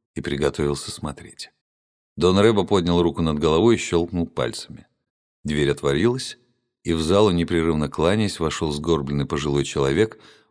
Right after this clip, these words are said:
в долгополой мантии, украшенной изображениями серебряных пауков, звезд и змей.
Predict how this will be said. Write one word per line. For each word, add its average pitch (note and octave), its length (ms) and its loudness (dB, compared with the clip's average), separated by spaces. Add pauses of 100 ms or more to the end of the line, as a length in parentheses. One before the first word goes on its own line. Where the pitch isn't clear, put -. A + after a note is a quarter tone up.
в D2 60 -10
долгополой D#2 680 0
мантии, F2+ 380 0
украшенной D2+ 520 -2
изображениями C#2 640 -2
серебряных C2+ 600 -4
пауков, E2 500 -2 (320)
звезд C#2 580 -4
и E2 100 -10
змей. B1+ 440 -10